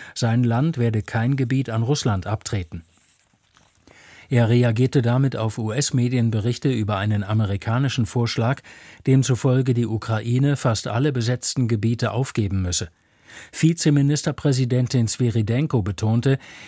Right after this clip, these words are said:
die Ukraine sei bereit zu verhandeln, aber nicht gegenüber Russland zu kapitulieren.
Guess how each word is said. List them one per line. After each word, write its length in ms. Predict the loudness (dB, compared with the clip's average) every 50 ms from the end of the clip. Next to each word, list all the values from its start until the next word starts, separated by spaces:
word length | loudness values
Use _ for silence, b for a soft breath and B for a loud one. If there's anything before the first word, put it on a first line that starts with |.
| B B B 2
die 160 | 2 2 4
Ukraine 640 | 2 0 0 0 0 0 0 0 2 2 2 2 2
sei 200 | 2 0 0 0
bereit 400 | 0 0 0 0 -2 -2 0 0
zu 100 | 0 0
verhandeln, 600 | 0 0 0 2 2 2 2 0 0 -2 -4 -6 B B B B B
aber 200 | -4 -2 0 2
nicht 320 | 4 4 4 2 0 -2
gegenüber 460 | -2 -2 0 0 0 0 0 0 0
Russland 480 | 0 2 0 0 0 0 0 0 0 0
zu 120 | 0 -2
kapitulieren. 760 | 0 0 -2 0 -2 -2 0 0 0 2 2 0 0 -2 -4